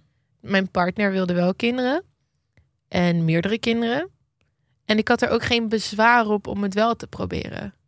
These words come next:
Ehm, dus ik had een soort van, weet je wat? Ik ben een heel religieus persoon. Ook, eh, het,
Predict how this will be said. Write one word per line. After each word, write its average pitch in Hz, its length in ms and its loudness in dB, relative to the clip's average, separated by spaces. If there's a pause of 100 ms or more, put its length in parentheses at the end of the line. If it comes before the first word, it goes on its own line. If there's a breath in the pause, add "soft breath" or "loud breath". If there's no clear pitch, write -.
(140)
Ehm, 202 540 -2
dus 214 160 -2
ik 226 100 -4
had 220 180 0
een 226 80 -6
soort 220 200 -6
van, 220 260 -2
weet 269 240 0
je 254 80 -6
wat? 226 440 0 (800)
Ik - 60 -20
ben 180 120 -2
een 170 100 2
heel 170 140 4
religieus 170 500 0
persoon. 175 580 -2
Ook, 175 260 -4
eh, 175 80 -6
het, - 240 -10